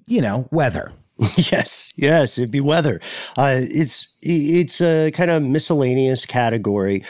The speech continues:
Speaker 2: for a bunch of phenomena that's already understood by science. Importantly,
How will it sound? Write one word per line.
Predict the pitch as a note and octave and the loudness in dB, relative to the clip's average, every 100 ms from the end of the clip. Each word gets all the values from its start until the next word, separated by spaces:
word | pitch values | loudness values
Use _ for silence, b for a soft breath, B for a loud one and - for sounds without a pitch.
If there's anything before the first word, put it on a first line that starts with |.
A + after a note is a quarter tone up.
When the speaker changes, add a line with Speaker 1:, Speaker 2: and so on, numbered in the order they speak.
| B B | B B
Speaker 2:
for | - | -2
a | G#2 | 0
bunch | C3 E3 - | 2 0 0
of | C#3+ A2 | -2 -2
phenomena | - - - C3+ A#2 A2 G#2+ G2 G2+ - | -10 -14 -2 0 2 0 0 -2 -4 -2
that's | G#2 F#2 - - | -2 -2 -6 -2
already | A#2 C#3 B2 A2+ A2 G2+ - A2+ | 0 0 0 0 -2 -4 -4 -2
understood | C3 B2 A#2 - - G#2 G2 | 0 0 -2 -4 -2 -2 0
by | G2+ F#2+ | -2 -2
science. | - B2+ G2+ D#2+ - - - B B B _ _ _ _ C3+ | -2 -2 -2 -4 -10 -14 -14 B B B _ _ _ _ -2
Importantly, | C#3 - B3+ F#3 A#2+ F#2+ G2 | -2 0 0 0 -2 -2 -4